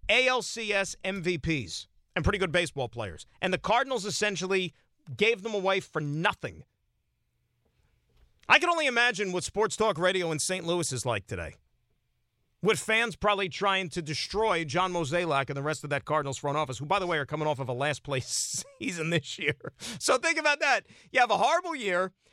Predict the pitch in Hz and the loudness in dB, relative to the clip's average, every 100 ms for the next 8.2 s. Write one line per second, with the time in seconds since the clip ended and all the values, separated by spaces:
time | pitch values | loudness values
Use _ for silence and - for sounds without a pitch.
0 | _ 240 254 302 311 277 208 240 233 269 | _ 2 2 2 0 0 0 2 4 2
1 | 220 214 196 208 208 220 208 262 302 277 | 0 0 2 4 2 2 0 -2 0 0
2 | 262 233 240 240 220 175 240 233 226 226 | 0 2 4 4 2 -4 -4 0 2 2
3 | 233 196 180 180 190 190 196 190 202 190 | 2 0 0 -2 -4 -2 -2 2 0 0
4 | 185 220 254 240 233 208 196 226 226 185 | -2 0 0 0 -2 -2 -2 0 2 2
5 | 202 202 208 208 175 165 - - - 180 | 2 2 2 0 0 0 -2 -8 -2 0
6 | 170 180 - - 233 214 170 160 190 160 | 2 2 2 2 4 4 2 0 -2 -4
7 | 180 170 156 139 139 127 123 107 104 82 | -4 0 0 0 -4 -2 -4 -4 -6 -8
8 | 78 | -14